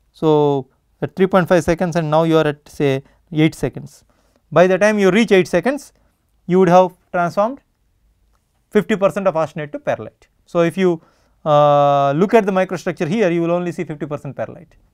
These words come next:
and fifty percent austenite. But if you see the microstructure here, all the austenite would have transformed to perlite. And what happens if you continue to wait? Simply the temperature of this,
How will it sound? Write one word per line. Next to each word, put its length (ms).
and 140
fifty 160
percent 280
austenite. 340
But 120
if 100
you 60
see 120
the 180
microstructure 400
here, 220
all 200
the 80
austenite 300
would 140
have 140
transformed 480
to 160
perlite. 420
And 140
what 160
happens 300
if 120
you 260
continue 360
to 100
wait? 300
Simply 360
the 140
temperature 480
of 160
this, 280